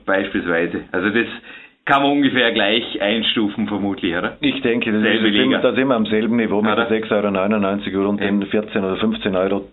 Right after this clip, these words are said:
Speaker 2: Turnschuhen, die ja in der Beschreibung immer sehr, sehr gut aussehen. Aber man versucht natürlich mit allen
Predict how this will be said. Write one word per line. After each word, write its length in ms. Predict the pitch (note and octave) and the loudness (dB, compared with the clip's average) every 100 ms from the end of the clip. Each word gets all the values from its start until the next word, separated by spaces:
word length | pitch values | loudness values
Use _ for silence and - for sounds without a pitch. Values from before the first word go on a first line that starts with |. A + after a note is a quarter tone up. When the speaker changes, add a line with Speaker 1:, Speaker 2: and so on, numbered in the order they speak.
| _ _ | _ _
Speaker 2:
Turnschuhen, 720 | G2 A2 A#2+ G#2+ A2+ B2 C3 - - - - - _ - | -2 0 2 2 2 0 -2 -10 -12 -10 -12 -16 _ 0
die 220 | A#2 A2+ | 4 4
ja 240 | G#2+ G#2 | 4 4
in 100 | G#2 | 4
der 80 | G#2+ | 2
Beschreibung 640 | F2+ F#2+ F#2 G2+ G#2 G2+ | 2 0 2 2 2 2
immer 220 | G#2 G#2+ G2 | 2 2 0
sehr, 240 | G2 F#2+ | 0 0
sehr 180 | G#2 F#2+ | 0 -2
gut 300 | G2+ G#2+ - | 0 0 2
aussehen. 640 | E2+ F#2 - - F#2 G#2 | 2 0 -2 -2 0 0
Aber 160 | G#2 G#2+ | 2 0
man 160 | G#2+ | 0
versucht 320 | G#2+ A2 C3+ C3+ | 0 -2 -2 -2
natürlich 400 | A2 A#2+ A#2+ G#2+ | -2 0 0 -2
mit 160 | A#2+ | -2
allen 580 | - F#2+ A2+ B2 B2+ | 0 2 2 2 0